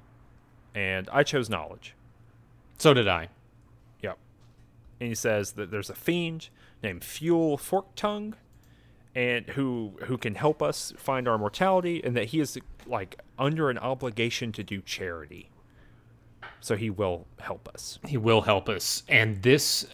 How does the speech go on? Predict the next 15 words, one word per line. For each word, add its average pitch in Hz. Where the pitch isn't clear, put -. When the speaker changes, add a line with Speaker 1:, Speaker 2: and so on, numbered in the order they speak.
Speaker 2:
and 135
it's 123
around 143
this 143
time 85
that 117
I 110
Speaker 1:
Mm-hmm. 110
Speaker 2:
realize 85
that -
this 127
Deva's 117
n-, 113
voice 127
acting 87